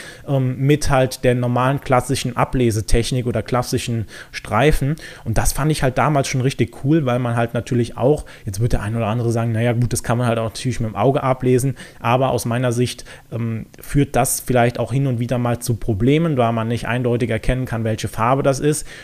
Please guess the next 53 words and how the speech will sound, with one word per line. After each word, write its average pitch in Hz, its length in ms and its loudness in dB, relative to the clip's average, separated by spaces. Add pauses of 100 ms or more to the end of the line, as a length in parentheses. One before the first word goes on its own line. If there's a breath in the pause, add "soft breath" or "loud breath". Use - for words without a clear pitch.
(120)
Und 120 140 -2
anhand 113 320 0
dieser 107 220 0
Farbcode-Skala, 131 1120 2
die 123 140 0
es 120 160 0
halt 123 200 2
dann 120 120 -2
da 117 80 0
mit 123 200 -4
dabei 117 320 2
gab, 123 340 0 (220 loud breath)
konnte 120 260 0
man 113 140 -2
halt 113 180 -2
relativ 120 460 0
oder 101 120 -4
kann 131 260 0
man 139 140 0
relativ 123 480 0
gut 127 220 -2
halt, 117 260 0 (280 loud breath)
ähm, 113 240 -4
über 113 240 -2
die 107 80 -2
Handykamera 117 540 -2
dann 110 120 -2
natürlich 110 300 -6
auch 107 100 -6
bestimmen, 120 440 -4
was 113 120 0
es 120 160 0
jetzt 113 200 -2
halt 107 160 -2
für 113 100 -4
ein 110 60 -4
Farbcode 120 720 -2
ist, - 320 0
den 120 120 2
man 120 160 0
da 120 160 2
hat, 160 200 -2 (280 loud breath)
wenn 113 100 -2
man 117 80 0
natürlich 110 360 -2
Referenzfarben 117 800 0
dann 123 160 0
in 120 120 -4
dem 123 160 -2
Falle 127 300 0
hat. 143 200 -2 (440 loud breath)
Und, 127 420 0
ähm, 127 400 0